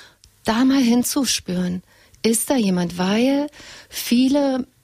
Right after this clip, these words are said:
Mädchen oder auch grundsätzlich, äh, junge Menschen in dem Alter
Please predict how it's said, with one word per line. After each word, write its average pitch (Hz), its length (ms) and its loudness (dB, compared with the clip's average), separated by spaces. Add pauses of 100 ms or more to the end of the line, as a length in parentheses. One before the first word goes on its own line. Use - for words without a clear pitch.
Mädchen 240 920 0
oder 180 300 -2
auch - 180 -10
grundsätzlich, 202 680 -2
äh, 190 40 0
junge 196 240 2
Menschen 202 320 0
in 202 60 2
dem 202 120 2
Alter 202 560 0